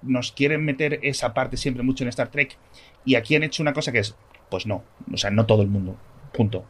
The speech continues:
Y yo creo que lo han mostrado de una forma bastante clara, y además que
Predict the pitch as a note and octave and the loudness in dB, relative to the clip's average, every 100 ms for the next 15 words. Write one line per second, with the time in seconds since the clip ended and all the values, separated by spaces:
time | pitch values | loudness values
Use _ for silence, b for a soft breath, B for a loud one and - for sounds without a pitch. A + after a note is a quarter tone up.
0 | - A#2 A2 A#2 A#2+ A#2 A#2 A#2 C3+ A#2+ | -2 2 4 2 0 2 2 0 2 2
1 | B2 A2+ B2 A2+ B2 C3+ B B B G#2+ | 2 0 0 2 0 -2 B B B -8
2 | G#2+ B2 A2+ A#2+ C3 B2+ C#3+ F#3 b b | -2 -2 0 0 2 2 2 -4 b b
3 | b - D3 C#3+ C#3+ C#3 C3+ C3 C3 C3 | b -2 0 2 4 4 4 4 0 0
4 | B2+ B2+ E3 - - D#3+ | 2 2 0 0 0 0